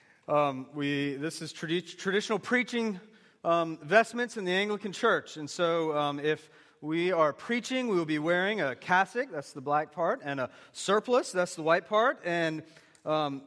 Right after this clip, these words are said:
the long flowing is supposed to symbolize the Holy Spirit. The more flow you have, the more spirit you have.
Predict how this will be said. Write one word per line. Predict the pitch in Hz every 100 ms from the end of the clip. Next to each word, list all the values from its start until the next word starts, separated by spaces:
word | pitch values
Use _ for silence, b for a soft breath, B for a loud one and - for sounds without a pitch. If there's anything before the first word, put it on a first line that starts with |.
| 147
the | 156
long | 175 202 220
flowing | - 196 214 233 269
is | 247 -
supposed | 185 214 202
to | 175
symbolize | - 202 196 196 190 165
the | 180
Holy | 185 185
Spirit. | - - 196 247 302 - - B B B B B
The |
more | 151 185
flow | 190 196 202
you | 226 214
have, | 190 208 226 247
the | 208
more | 220 226
spirit | - 247 240 208
you | 196
have. | 180 180 208 277